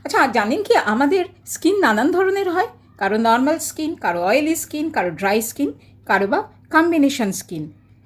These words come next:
ওই অনেকটা টি জোন বলে না, কিছুটা ড্রাই স্কিন, কিছুটা অয়েলি স্কিন। সমস্যা কি হয় জানেন তো? হিউমিডিটি বেড়ে যাওয়ার জন্য যাদের অয়েলি স্কিন কিংবা কম্বিনেশন স্কিন,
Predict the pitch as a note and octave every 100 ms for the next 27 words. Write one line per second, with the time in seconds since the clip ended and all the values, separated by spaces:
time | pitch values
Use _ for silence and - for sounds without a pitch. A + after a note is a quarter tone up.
0 | - F4+ A4+ B3+ A#3 E4+ F4+ - C#4+ D#4
1 | F4 F#4+ E4+ D#4+ F#4 C5 - - - -
2 | _ - - - - B3+ - D4 D4 C#4+
3 | - - - - - - - - - D#3+
4 | G#3 A#3+ - G4+ C#5 - - C4 - A#3
5 | - - - - - F#3 E3 E3+ - -
6 | D3 - - - - - D4+ G4 G#4+ A4
7 | F#4 F#4+ G#4 A#4+ A#4 B3 - - - -
8 | C#4 D#4 G4 G4+ G4+ C#4 G3+ B3 E4 F#4+
9 | G4+ D4+ G3 F#3 G3 A3+ - G#3 B3 F4
10 | F#4+ F#4+ G#4 - - - - A4+ A#4+ A#4
11 | C4 A3 A3 A3 A3+ A3 - G#3